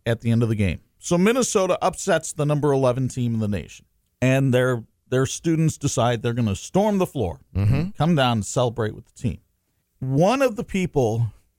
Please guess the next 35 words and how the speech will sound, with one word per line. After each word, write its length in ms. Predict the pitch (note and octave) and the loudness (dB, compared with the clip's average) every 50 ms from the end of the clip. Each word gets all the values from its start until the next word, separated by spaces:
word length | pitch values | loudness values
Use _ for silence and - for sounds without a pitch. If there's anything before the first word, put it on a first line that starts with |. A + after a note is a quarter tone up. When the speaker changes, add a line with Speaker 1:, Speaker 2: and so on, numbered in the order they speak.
| _ _ _ _ _ _ - | _ _ _ _ _ _ -2
Speaker 1:
rushing 380 | A#2+ B2+ C3+ D3 - D#3 C#3+ B2+ | 0 0 0 2 2 0 2 2
out 160 | A#2+ A#2 A#2 A2 | 4 2 2 2
of 80 | G#2 | -2
the 60 | A2 | -4
stands 680 | - - - G#2+ G2+ F#2 E2+ C#2+ C2 E2 - - _ _ _ _ _ _ _ _ _ _ _ _ _ | -10 -8 -4 -4 -2 -2 -2 -4 -6 -8 -14 -20 _ _ _ _ _ _ _ _ _ _ _ _ _
runs 420 | B2 B2+ D#3+ F3+ F#3+ F3+ F3 - C#3+ | -2 0 0 2 2 0 -2 -4 -4
right 340 | C3+ D3 D3+ F3+ G3 F3+ E3 | -2 0 0 0 2 2 2
up, 280 | D3+ B2+ A#2 - - - - - _ _ _ _ _ _ _ _ _ _ _ _ _ _ _ _ _ _ _ _ _ _ _ - - | 2 0 0 0 -2 -2 -2 -2 _ _ _ _ _ _ _ _ _ _ _ _ _ _ _ _ _ _ _ _ _ _ _ -2 2
and 560 | D#3 D#3+ D#3 D#3+ D#3+ D#3 D#3 D3+ C3+ - - _ _ _ _ - | 2 4 4 4 4 4 2 0 -2 -4 -8 _ _ _ _ -2
I 140 | - A#2+ B2+ | 0 2 2
can't 460 | B2 _ - F#3 G3 A#3 C4 B3+ _ | 0 _ -4 -2 0 0 0 -2 _
tell 500 | - - - G3+ F3+ F3 F3 F3 E3+ - - | -8 0 0 2 4 4 2 2 0 -2 -2
if 160 | - D3 D3+ | -4 -4 -2
they 180 | - C3+ B2 B2 | 0 2 2 2
physically 840 | - - _ _ - - G#3+ A#3+ - - A#3 - - A3+ A3+ A3+ | 0 -4 _ _ 0 2 2 2 2 -4 -8 -8 -4 -4 -4 -4
challenge 640 | - - - G#3+ G3 G3 G3 G3+ G3+ G3 G3 D#3 F3 | -4 -2 -2 0 0 2 2 2 2 2 2 2 2
Matt 280 | F#3 F3+ F#3 F3+ E3 D3+ | 2 2 2 0 0 -2
Haarms, 720 | - F3 E3+ E3+ E3 E3 E3 F3 F3+ E3+ - - - _ _ _ _ - | -4 -4 -2 -2 -2 -2 0 0 -2 -2 -6 -12 -20 _ _ _ _ -6
the 120 | - C#3+ C#3+ | -2 -2 0
big 200 | - D#3+ D3+ C3 | 0 0 -2 -2
seven-footer 680 | - - - E3 D#3 D#3+ D3+ C3+ - D#3+ D#3 D#3 D3+ | -6 0 0 0 0 0 -4 -2 0 -2 0 0 -2
from 220 | - - D#3 D3 C#3+ | -2 0 0 0 0
Purdue. 540 | - D3+ C#3 C3 D3 C#3+ C#3+ D3 D3+ D3+ - | 0 0 0 2 2 2 2 0 0 -2 -2
Speaker 2:
It 100 | G#3 A#3+ | -2 -2
looked 160 | C4+ C4+ C4+ | -2 -2 -2
like 140 | D4 B3+ F#3+ | -2 -2 -2
a 60 | D#3 | -4
couple 300 | - - F3+ D#3 C#3+ D3 | -2 -2 -2 0 0 -2
of 120 | C#3 B2 | -2 0
double 300 | G#2+ D#3 D3+ C#3 C3+ C3 | 0 0 2 2 0 0
middle 340 | A#2+ C3 C#3+ C#3+ D3 C#3 C3+ | 0 0 0 2 2 0 0
fingers 460 | B2+ - - C3+ C3+ A#2+ A#2 A#2+ - | -2 -2 -2 -2 0 0 0 0 0
in 80 | A#2+ A#2 | 0 -2
the 80 | G#2+ G2+ | 0 0
face. 100 | E3 | 0